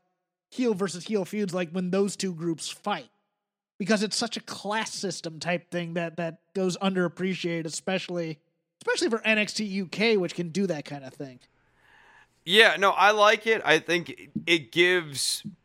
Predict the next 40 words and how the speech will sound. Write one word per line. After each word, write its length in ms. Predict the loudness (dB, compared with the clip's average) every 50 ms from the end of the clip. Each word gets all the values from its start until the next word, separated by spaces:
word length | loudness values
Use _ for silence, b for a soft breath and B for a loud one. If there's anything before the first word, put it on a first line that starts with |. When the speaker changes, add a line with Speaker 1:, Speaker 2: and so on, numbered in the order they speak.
| _ _ _ _ _ _ _ _ _ _ _ _ _ _ -2
Speaker 2:
an 180 | 0 0 0 0
interesting 760 | 0 0 0 0 -2 -4 -4 0 2 2 2 2 0 -4 -4
wrinkle 440 | 0 2 2 2 2 2 2 0 0
to 480 | 0 -2 0 0 2 2 0 0 -4 -6 -10 -16 -20 -10
the 120 | -4 -4 -4
Gallus 800 | -4 0 2 2 4 6 6 4 4 4 2 0 0 -2 -4 -4 -8
firm, 520 | -6 -2 0 0 0 0 -2 -4 -8 -12 _ _ -4
uh, 380 | -2 2 2 2 2 2 0
whenever 380 | 0 -2 -2 -2 -2 -2 -4 -4
they 160 | -2 0 -2
want 380 | 0 -2 -2 -2 -2 -2 -4 -8
to. 340 | -6 -2 -2 0 0 -2 -4 -2
I, 120 | 0 0 2 4
I, 100 | 4 6
like, 160 | 6 6 4 4
wanna 160 | 4 2 2
call 220 | 2 4 4 4
them 80 | 4 4
the 60 | 0 -2
Gallus 400 | 0 0 0 2 0 -2 -2 -4
farm 360 | -4 -2 -2 -2 -2 -4 -6 -8
'cause 140 | -8 -8 -8
this 80 | -10
is 40 | -8
what 80 | -6 -6
it 20 |
always 160 | -4 -4 -4
sounds 220 | -6 -8 -8 -8 -10
like 100 | -12 -12
in 80 | -14
the 60 | -16 -12
promos, 360 | -10 -10 -8 -8 -8 -10 -10
but 100 | -8 -6
they're 120 | -4 -4
the 100 | -4 -4
Gallus 300 | -4 -4 -4 -4 -4 -8
firm. 320 | -10 -10 -10 -10 -10 -12 B B B B B B B _
Uh, 320 | 0 2 4 4 4 2 2
whenever 380 | 2 2 4 4 4 4 4
they 320 | 6 6 6 6 4 2